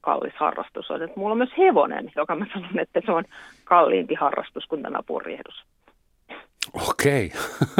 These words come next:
Speaker 2: <laughs> Eli purjeveneenhän voi jättää pitkäksi aja-, aikaa jonnekin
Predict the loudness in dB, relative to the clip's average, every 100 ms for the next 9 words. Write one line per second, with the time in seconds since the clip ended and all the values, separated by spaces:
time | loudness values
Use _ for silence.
0 | 2 2 0 -4 -10 -8 -6 0 2 6
1 | 6 6 6 6 6 4 4 4 4 4
2 | 2 4 2 0 0 0 2 2 0 -2
3 | -2 0 0 2 2 2 2 0 -2 -2